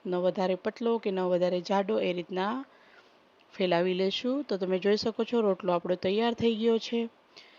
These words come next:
અને આપણી તાવડી છે તે પણ ગરમ થઈ ગઈ છે. તાવડી છે તે થોડી વધારે ગરમ થઈ ગઈ છે, આપણે ટાઈમ થોડો વધારે લાગ્યો એટલા માટે આપણે ફેરવવામાં થોડી આપણે ફટાફટ ફેરવી લેશું, જેથી રોટલો દાઝે નહીં.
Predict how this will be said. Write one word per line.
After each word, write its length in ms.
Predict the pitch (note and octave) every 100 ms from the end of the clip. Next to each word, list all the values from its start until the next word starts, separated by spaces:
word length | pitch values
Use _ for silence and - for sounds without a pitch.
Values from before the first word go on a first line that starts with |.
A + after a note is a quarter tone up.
| - - - -
અને 200 | A#3+ F#3+
આપણી 280 | F3+ F3+ E3+
તાવડી 360 | - F3 G3+ A3+
છે 200 | - A#3+
તે 140 | F#3
પણ 340 | E3+ G3 C#4+
ગરમ 260 | A#3+ F#3+ F#3+
થઈ 180 | F3 G3
ગઈ 120 | G3+
છે. 180 | - A#3
તાવડી 340 | F#3+ G3 G#3+
છે 100 | G#3+
તે 120 | A3+
થોડી 220 | A3 A3 A#3
વધારે 380 | G#3+ G3+ A3
ગરમ 240 | A3+ A#3 A#3
થઈ 180 | A3 A3
ગઈ 140 | A3+
છે, 180 | - A#3
આપણે 240 | F#3+ F#3
ટાઈમ 280 | F3+ F3+ F3+
થોડો 280 | F3+ F#3 F#3+
વધારે 340 | F#3 G3+ A3
લાગ્યો 440 | G#3+ G#3+ G3 A3 A3+ -
એટલા 200 | G3+ G3+
માટે 280 | G3 F#3+ G#3
આપણે 340 | G3 G3+ B3+ - _ _ _ _ - - - _ -
ફેરવવામાં 500 | G#3 G3+ G3 G3 G3
થોડી 340 | G3+ F#3+ E4 - _ _ _ - - _
આપણે 220 | G#3 G#3
ફટાફટ 480 | - - G3 F#3+ G3+
ફેરવી 340 | - G#3+ G#3 G#3+
લેશું, 280 | G#3+ B3+
જેથી 260 | G#3 F3 F3
રોટલો 340 | F3+ F3 A3
દાઝે 380 | C4+ F#3 E3+ F#3+
નહીં. 180 | G#3 D#4+